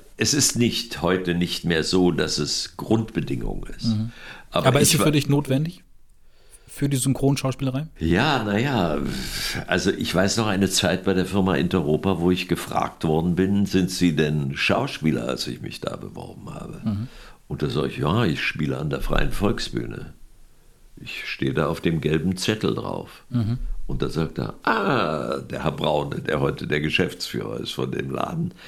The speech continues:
Speaker 1: der guckt dann drauf und sagt, „Tatsächlich, da stehen Sie ja, Engelbert von Nordhausen.“ „Ja, na, dann ist ja alles gut.“
Speaker 2: Okay.
Speaker 1: Ja. Ähm, es haben sich sehr viele Leute,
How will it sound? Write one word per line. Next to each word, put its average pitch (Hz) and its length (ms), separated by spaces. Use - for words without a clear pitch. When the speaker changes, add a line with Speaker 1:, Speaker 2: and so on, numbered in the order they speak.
Speaker 1:
der 76 140
guckt - 240
dann 73 160
drauf 71 160
und 73 80
sagt, 71 240
„Tatsächlich, - 600
da 101 120
stehen 113 300
Sie 80 80
ja, 71 100
Engelbert 113 520
von - 140
Nordhausen.“ - 680
„Ja, 127 160
na, 90 120
dann 127 180
ist 127 80
ja 131 100
alles - 240
gut.“ - 300
Speaker 2:
Okay. 120 280
Speaker 1:
Ja. - 280
Ähm, 98 540
es - 240
haben 110 320
sich 113 340
sehr 90 480
viele 101 460
Leute, 90 840